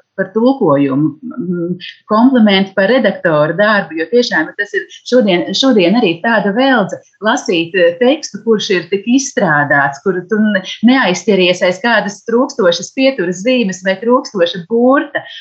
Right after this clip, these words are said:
un arī par tiešām komplimentu par grāmatas noformējumu, jo patiesi tur ir gan tas svētums, gan arī, eh, tā,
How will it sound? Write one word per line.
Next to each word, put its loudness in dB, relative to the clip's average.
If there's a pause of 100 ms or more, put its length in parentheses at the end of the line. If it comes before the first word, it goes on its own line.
(120)
un -2
arī -2 (120)
par -2 (140)
tiešām -4
komplimentu -4
par -6
grāmatas 0
noformējumu, -2
jo -10
patiesi 0
tur 0
ir 0
gan 2
tas -10
svētums, 0 (320)
gan 2
arī, 0
eh, -4
tā, -2